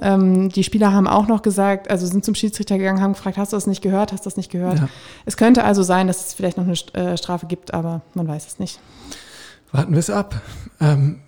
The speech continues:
Speaker 2: relativ klar ist hingegen, dass, ähm, Sami Khedira wohl noch keine Alternative ist, zumindest nicht für neunzig Minuten. Da hat der Trainer heute noch mal,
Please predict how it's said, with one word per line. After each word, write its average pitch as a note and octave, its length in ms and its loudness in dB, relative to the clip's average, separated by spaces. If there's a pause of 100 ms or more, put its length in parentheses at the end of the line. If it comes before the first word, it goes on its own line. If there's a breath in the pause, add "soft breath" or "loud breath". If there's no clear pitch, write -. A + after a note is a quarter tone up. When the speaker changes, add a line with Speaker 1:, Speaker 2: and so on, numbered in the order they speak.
Speaker 2:
relativ D#3 480 0
klar D#3 460 -2 (200)
ist - 260 -6
hingegen, D#3 600 0
dass, C#3+ 560 -4
ähm, C3+ 420 0
Sami D3 300 0
Khedira D#3+ 680 0
wohl D3+ 440 0 (140)
noch C#3+ 260 -2
keine F#3 320 2
Alternative B2+ 640 -2
ist, C#3+ 240 -8
zumindest D#3 460 0
nicht D#3 180 -2
für D3+ 80 -2
neunzig D3 380 0
Minuten. D3 480 0
Da A#2+ 120 2
hat C3 120 -2
der C3 100 -2
Trainer C#3+ 260 -2
heute C#3+ 220 -2
noch C#3 160 -2
mal, C#3 320 0